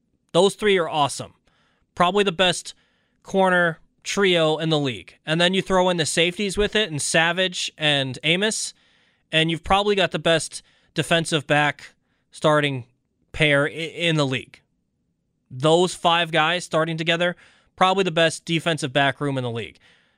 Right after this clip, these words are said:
The question for me is depth. Just to, again, in case any of these guys go down or they need a break or anything of the sort, you know, it, it's football. There, there's gonna be injuries. And so your, your lineup can look awesome on paper and your starting lineup can look great, but there does need to be some depth,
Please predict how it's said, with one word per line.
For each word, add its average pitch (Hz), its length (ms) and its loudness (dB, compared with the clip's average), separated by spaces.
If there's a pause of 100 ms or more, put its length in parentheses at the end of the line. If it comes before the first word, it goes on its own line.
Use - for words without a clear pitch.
(140)
The 160 80 -2
question 196 440 0
for 175 120 -8
me 170 140 0
is 131 120 -2
depth. 131 380 -2
Just 170 200 -6
to, 202 120 -4
again, 165 300 0
in 165 140 -4
case 202 280 -2
any 196 140 -2
of 185 60 -2
these 185 160 -4
guys 170 280 0
go 170 140 -2
down 147 560 0
or 120 120 -4
they 127 120 -4
need 156 180 -2
a 160 60 0
break 139 480 0
or 139 100 -4
anything 143 300 -2
of 135 100 -4
the 135 80 -8
sort, 131 380 -2 (340)
you 147 80 -4
know, 160 120 2
it, 185 280 -4 (280)
it's 165 200 -8
football. - 480 -4
There, 147 180 -6
there's 151 200 0
gonna 185 160 0
be 202 180 -4
injuries. 151 520 -6 (600)
And 165 160 0
so 185 180 2
your, 175 500 0
your 175 180 0
lineup 196 360 0
can 208 160 0
look 196 280 0
awesome 190 420 -2
on 170 120 0
paper 185 440 0
and 139 120 -4
your 139 80 -4
starting 180 340 0
lineup 170 300 -2
can 170 160 -2
look 160 120 -2
great, 170 280 2
but 143 140 -6
there 147 100 -2
does 160 280 -2
need 165 180 -4
to 151 40 -4
be 147 140 -2
some 135 180 -4
depth, 131 380 -2